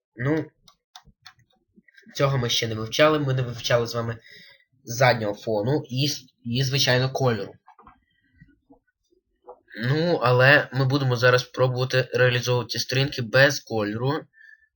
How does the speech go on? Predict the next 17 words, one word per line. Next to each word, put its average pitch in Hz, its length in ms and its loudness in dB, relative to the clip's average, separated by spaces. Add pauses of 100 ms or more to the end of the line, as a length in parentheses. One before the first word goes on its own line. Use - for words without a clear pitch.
(340)
а 131 100 2
просто 135 600 2 (440)
таким 107 240 -6
чином. - 260 -8 (920)
В - 20 -8
наступному 139 520 0
уроці 131 260 2
ми 123 160 0
на, 110 140 -2
на 113 140 -4
прикладі 117 440 -2
цього 107 340 2
завдання 104 600 -4
ми 123 180 -2
це 127 120 -6
будемо 104 340 -6
робити 123 380 0